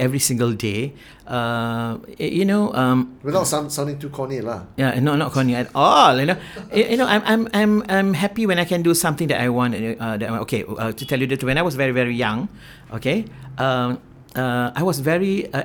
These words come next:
Speaker 1: uh, I really admire this singer. His name is A Ramli. You have no idea who he is. A Ramli was a very famous Malay singer at that time. So he wore his hair something like the Beatles,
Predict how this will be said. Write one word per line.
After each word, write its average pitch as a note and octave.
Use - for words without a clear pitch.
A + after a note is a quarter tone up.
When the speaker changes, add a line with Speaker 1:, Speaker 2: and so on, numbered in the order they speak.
Speaker 1:
uh, D3
I D3+
really F#3
admire C#3
this C3+
singer. C#3+
His A2+
name D#3+
is B2+
A D3
Ramli. B2
You A#2+
have A#2
no C3
idea B2+
who C3
he A2+
is. -
A F#3+
Ramli F3+
was C3+
a C3
very D3
famous D3
Malay B2+
singer B2+
at A2
that -
time. C3+
So -
he D#3
wore D#3
his D3+
hair D3+
something D3+
like A2
the A2
Beatles, F#3